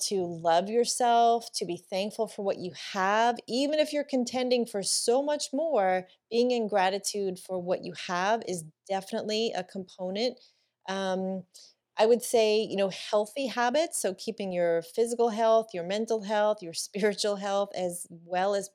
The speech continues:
possible, you know, not abusing yourself is, is another theme. Um, really knowing who you are, people that get to know themselves is really valuable. Otherwise, you know, you're trying to be someone you're not, you're,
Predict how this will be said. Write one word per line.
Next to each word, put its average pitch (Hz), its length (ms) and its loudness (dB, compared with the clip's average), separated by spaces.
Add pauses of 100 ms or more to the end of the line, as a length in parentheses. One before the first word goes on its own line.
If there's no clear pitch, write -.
possible, 220 540 -2
you 226 80 -2
know, 175 100 -2
not 185 300 -4
abusing 180 480 -14
yourself 240 560 0 (500)
is, 202 380 -2
is 180 280 -2
another 190 360 0
theme. 214 540 -4 (580)
Um, 202 640 -2 (100)
really 320 300 0
knowing 277 380 4 (200)
who 233 140 0
you 208 280 0
are, 156 360 -2
people 262 220 -6
that 262 240 -2
get 208 220 -2
to 220 100 -4
know 196 240 0
themselves 160 1200 -4 (360)
is 185 500 0
really 180 440 -2
valuable. 156 800 -2
Otherwise, 180 1040 0 (240)
you 190 100 -8
know, 175 80 -6
you're 185 100 -2
trying 233 240 -4
to 214 60 -2
be 202 120 -4
someone 190 400 -4
you're 170 100 -2
not, 170 480 -4
you're, 185 140 -4